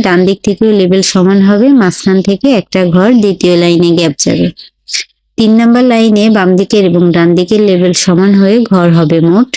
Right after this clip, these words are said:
তিনটা। এরপরে আমি বেগুনি কালারের সুতো নিব।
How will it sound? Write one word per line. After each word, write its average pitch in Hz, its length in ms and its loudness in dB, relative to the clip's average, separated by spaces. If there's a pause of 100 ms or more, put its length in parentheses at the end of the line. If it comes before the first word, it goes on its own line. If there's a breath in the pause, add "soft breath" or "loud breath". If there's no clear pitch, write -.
(160)
তিনটা। 160 400 -2 (2750)
এরপরে 208 440 0
আমি 190 220 2 (320)
বেগুনি 190 400 0
কালারের 196 400 0
সুতো - 320 -4
নিব। 156 220 0